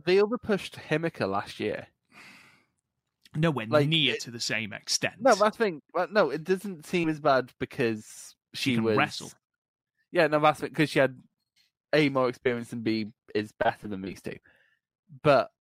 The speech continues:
Speaker 1: like, they gave her a lot of time in five star. They gave her big wins over big people very fast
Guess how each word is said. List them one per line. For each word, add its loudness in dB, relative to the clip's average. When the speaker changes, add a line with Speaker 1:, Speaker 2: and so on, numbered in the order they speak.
Speaker 1:
like, 0
they 2
gave 4
her 6
a 6
lot 6
of 0
time 2
in -2
five 4
star. 2
They -2
gave 2
her 4
big 2
wins 0
over 0
big -2
people -2
very 2
fast -6